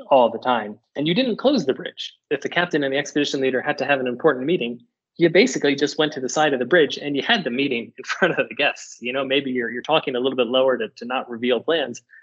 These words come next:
but you have to do everything out in front of the guests. There's, there's no hiding what the genuine, true experience is and what the true, genuine relationship between the E L and the captain is. So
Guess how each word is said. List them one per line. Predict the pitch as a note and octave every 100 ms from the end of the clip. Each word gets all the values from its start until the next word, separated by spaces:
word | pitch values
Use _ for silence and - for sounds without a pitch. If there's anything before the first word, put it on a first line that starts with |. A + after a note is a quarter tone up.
| _ _
but | D3 C#3+
you | F#3+
have | F#3 G3
to | D#3
do | D3+ D3
everything | C3 B2+ B2 A#2 A#2 - _ _ _ _ _ -
out | E3 D#3+
in | C#3+
front | C#3 B2
of |
the | A2
guests. | G#2 -
There's, | A#2 G#2+
there's | B2 A2
no | B2+ D#3 E3+
hiding | - C3+ A#2 F#2+ -
what | C3 B2 A#2+
the | A#2
genuine, | A2+ B2 C3 B2 A#2
true | - A#2+
experience | A2 - A#2 A2 -
is | G#2+ B2+
and | A2
what | G#2+
the | A2+
true, | - C3
genuine | A#2 A2 A#2+ A#2
relationship | G#2+ A#2+ C3+ A#2 - -
between | - A#2
the | G#2
E | G#2 G#2
L | G#2
and | G2+
the | F#2+
captain | G#2 G2+ G2+ G2
is. | G2
So | A#2 G#2